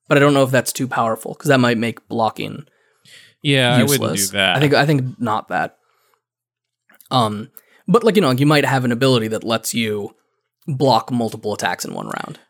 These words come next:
Speaker 2: Maybe it, um, depend-, so it, I would say you didn't roll dice for those attacks, did you?
Speaker 1: No, I didn't.
Speaker 2: So maybe what I would say is have a str-, um,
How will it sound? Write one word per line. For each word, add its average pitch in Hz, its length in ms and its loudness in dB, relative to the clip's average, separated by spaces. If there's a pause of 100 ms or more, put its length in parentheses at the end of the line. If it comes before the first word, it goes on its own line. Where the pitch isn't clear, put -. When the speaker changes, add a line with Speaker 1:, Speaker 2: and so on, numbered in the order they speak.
Speaker 2:
Maybe 165 400 2
it, 143 100 -2 (180)
um, 110 420 0
depend-, 131 480 -6
so 160 120 -6
it, 160 160 -4
I 147 100 0
would 147 120 -2
say 110 800 -2 (840)
you 170 220 -2
didn't 180 220 2
roll 135 360 0
dice 113 380 -2
for 107 60 -14
those 104 200 -12
attacks, - 400 -6
did - 120 -8
you? 156 60 2
Speaker 1:
No, 95 180 2
I 95 100 -6
didn't. 131 360 -12 (640)
Speaker 2:
So 131 220 -6
maybe 127 380 0
what 117 140 0
I 110 80 0
would 104 140 -4
say 104 420 0
is 98 680 -6 (300)
have 113 640 0
a 101 480 -4
str-, - 760 -10
um, 101 640 -6